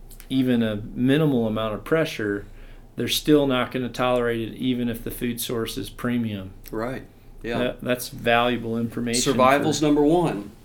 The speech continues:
Speaker 1: Yeah.
Speaker 2: I mean, within, in, in their world, survival's number one, and then food and reproduction's number two.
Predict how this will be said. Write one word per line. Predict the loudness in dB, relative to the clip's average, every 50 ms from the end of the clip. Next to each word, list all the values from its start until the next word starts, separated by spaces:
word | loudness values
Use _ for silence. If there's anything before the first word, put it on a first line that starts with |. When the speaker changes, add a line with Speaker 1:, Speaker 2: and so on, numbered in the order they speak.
| -10 -4
Speaker 1:
Yeah. | -2 -2 0
Speaker 2:
I | 0
mean, | 2 2 2 2
within, | 2 2 2 2 0 0 0 -2
in, | 0 0 0
in | 2 4 4 4 6
their | 6 4 4
world, | 4 4 4 4 4 4 2 2 0 -2
survival's | -4 -6 -4 -2 0 0 0 0 -2 -6 -6
number | -6 -4 -4 -2
one, | -2 -2 -2 -2 -2 -2 -2 -2
and | -2 -2
then | -4 -4
food | -6 -6 -4 -4 -4 -2 -2
and | -4 -4
reproduction's | -4 -4 -4 -4 -6 -6 -6 -8 -10 -12 -14 -12
number | -12 -12 -12 -12
two. | -10 -10 -10 -10 -12